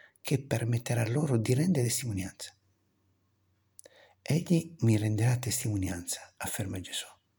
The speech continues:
Lui è chiaro con i suoi, come sempre.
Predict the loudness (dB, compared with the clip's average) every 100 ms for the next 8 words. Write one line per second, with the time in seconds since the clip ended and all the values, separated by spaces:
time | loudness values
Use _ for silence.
0 | _ _ _ _ _ _ _ _ _ -20
1 | -20 -20 -20 _ -4 4 6 6 4 -4
2 | -2 -2 -2 -4 -4 -4 -4 -8 _ _
3 | _ _ -6 -2 0 -2 -4 -8 -14 -20